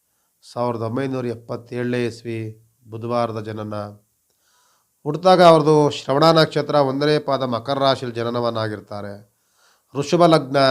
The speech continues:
ಕೃಷ್ಣ ಪಕ್ಷ, ಆ, ಆ, ವಿಷ್ಟಗಳಿಗೆ, ಇವೆಲ್ಲವೂ ಸಹ ಜೀವನದಲ್ಲಿ ಆರಂಭದಲ್ಲಿ ಸಂಕಷ್ಟದ ದಿನಗಳನ್ನ, ತುಂಬ ನೋವಿನ ದಿನಗಳನ್ನ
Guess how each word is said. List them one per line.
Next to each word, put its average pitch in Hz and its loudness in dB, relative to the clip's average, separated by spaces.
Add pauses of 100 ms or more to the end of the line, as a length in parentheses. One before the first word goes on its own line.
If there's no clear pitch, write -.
ಕೃಷ್ಣ - -12
ಪಕ್ಷ, 151 -8 (1160)
ಆ, 120 0 (1700)
ಆ, 117 -4 (420)
ವಿಷ್ಟಗಳಿಗೆ, 123 -6 (460)
ಇವೆಲ್ಲವೂ 156 -6
ಸಹ 117 -4 (760)
ಜೀವನದಲ್ಲಿ 131 -2
ಆರಂಭದಲ್ಲಿ 131 -2
ಸಂಕಷ್ಟದ 131 -12
ದಿನಗಳನ್ನ, 117 -10 (1160)
ತುಂಬ 143 -8
ನೋವಿನ 147 -2
ದಿನಗಳನ್ನ 120 -6